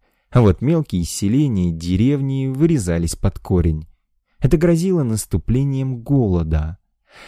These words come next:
В те времена в дальнем лесу возле озера Алаанор на юго-востоке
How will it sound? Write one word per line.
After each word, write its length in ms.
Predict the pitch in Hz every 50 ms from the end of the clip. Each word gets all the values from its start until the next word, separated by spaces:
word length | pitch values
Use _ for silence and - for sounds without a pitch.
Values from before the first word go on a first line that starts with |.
| -
В 100 | - -
те 240 | - - 175 170 139
времена 600 | 95 90 90 85 85 87 104 131 151 160 156 135 104
в 120 | 87 87
дальнем 640 | 85 87 104 131 139 131 110 95 87 87 82 82 85
лесу 380 | 85 87 82 - - 170 165
возле 400 | 143 110 95 90 82 101 95 98 - _ -
озера 520 | 131 120 104 92 85 90 85 90 85 85
Алаанор 640 | 85 85 87 85 85 85 90 98 120 147 156 147 127
на 140 | 95 92 90
юго-востоке 1040 | 90 90 87 82 87 82 85 92 95 - - - 110 92 85 - - 85 78 78